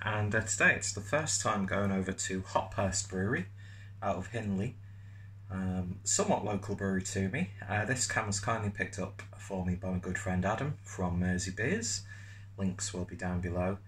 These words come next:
And I think I might have had, like, one or two, uh, Hophurst beers when I've, like, been, uh,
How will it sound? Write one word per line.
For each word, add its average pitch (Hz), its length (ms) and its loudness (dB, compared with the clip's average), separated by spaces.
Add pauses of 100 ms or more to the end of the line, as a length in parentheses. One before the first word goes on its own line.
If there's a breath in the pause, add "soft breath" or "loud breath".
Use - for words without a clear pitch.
(360 loud breath)
And 123 300 2
I - 100 2
think 254 260 0
I 208 60 6
might 185 280 8
have 170 120 0
had, 131 260 2
like, 104 220 0
one 101 120 0
or 98 80 2
two, 117 340 0 (600)
uh, 110 140 0
Hophurst 98 540 0
beers 90 260 2
when 92 140 2
I've, 92 160 2
like, 90 240 0
been, 90 360 2 (240)
uh, 87 440 2